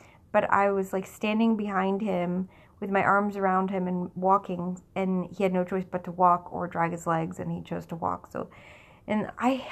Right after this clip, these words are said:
I, like, I even hate that. I don't even like doing that. But it's the only way I could get him in the house. I couldn't leave him out there and just, you know, to be out there, not,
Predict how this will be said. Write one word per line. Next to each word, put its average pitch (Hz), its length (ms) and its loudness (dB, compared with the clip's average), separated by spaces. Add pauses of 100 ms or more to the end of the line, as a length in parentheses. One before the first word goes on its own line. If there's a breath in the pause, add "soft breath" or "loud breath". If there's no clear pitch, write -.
I, 226 200 4
like, 294 260 2
I 214 100 4
even 233 240 4
hate 202 300 -2
that. 156 360 -2
I 214 60 8
don't 254 180 8
even 247 140 4
like 190 240 2
doing - 240 -8
that. - 160 -10 (840 loud breath)
But 214 120 6
it's 208 140 -6
the 262 80 6
only 240 140 8
way 208 100 10
I 202 60 6
could - 180 -20
get 214 80 -2
him 202 80 -2
in 185 80 2
the 180 80 0
house. 202 440 4
I 208 60 -2
couldn't 202 240 -4
leave 196 160 0
him 185 140 -2
out 185 160 -4
there 202 180 2
and 208 140 -2
just, 180 300 -10 (140)
you 196 120 -8
know, 180 360 -2 (680 soft breath)
to - 40 -20
be 202 140 -2
out 196 260 4
there, 175 480 0 (180)
not, - 340 -6